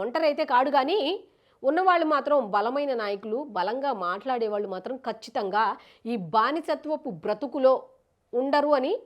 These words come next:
స్పష్టంగా తెలుస్తోంది. ముఖ్యంగా మొన్న చూసుకుందాం, అవంతి శ్రీనివాస్ వెళ్తూ వెళ్తూ ఏం చెప్పారు? లోపల ఉన్న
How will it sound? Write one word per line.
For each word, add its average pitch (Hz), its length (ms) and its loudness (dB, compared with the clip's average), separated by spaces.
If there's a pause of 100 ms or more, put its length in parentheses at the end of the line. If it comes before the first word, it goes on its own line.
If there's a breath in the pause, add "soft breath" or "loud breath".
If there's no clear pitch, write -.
(100)
స్పష్టంగా 269 500 -2
తెలుస్తోంది. 180 380 -8 (380 soft breath)
ముఖ్యంగా 277 340 0 (400)
మొన్న 262 220 4
చూసుకుందాం, 208 360 -6 (120)
అవంతి 269 320 0
శ్రీనివాస్ 226 360 -2 (120)
వెళ్తూ 247 260 -2
వెళ్తూ 277 240 -2
ఏం 254 120 -4
చెప్పారు? 240 320 -2 (300)
లోపల 208 320 -2
ఉన్న 214 120 -4